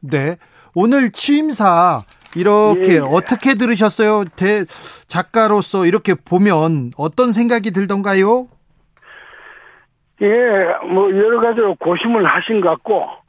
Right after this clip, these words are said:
Speaker 2: 또 어떤 의미에서는 지금 이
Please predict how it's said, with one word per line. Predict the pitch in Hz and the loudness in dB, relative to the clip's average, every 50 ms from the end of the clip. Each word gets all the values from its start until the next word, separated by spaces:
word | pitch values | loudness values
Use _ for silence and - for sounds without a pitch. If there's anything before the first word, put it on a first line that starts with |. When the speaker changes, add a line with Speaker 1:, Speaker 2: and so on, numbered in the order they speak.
| _ _ _ _ _ _ | _ _ _ _ _ _
Speaker 2:
또 | - 185 175 175 170 160 151 147 135 127 - | -4 -2 0 0 2 0 0 -2 -2 -2 -2
어떤 | 185 196 - - 240 | -2 -4 -4 -4 -6
의미에서는 | 226 208 208 214 226 226 220 208 185 151 - 180 185 196 185 160 110 95 95 _ _ - - - - - - - _ - - | -4 -2 0 0 0 0 0 0 -2 -2 -2 0 0 0 0 -2 -4 -8 -12 _ _ -20 -20 -20 -20 -20 -20 -20 _ -12 -8
지금 | 208 208 247 233 214 208 | -4 -2 -2 -2 -2 -6
이 | 214 208 220 233 233 233 | -6 -4 -2 -2 -2 -2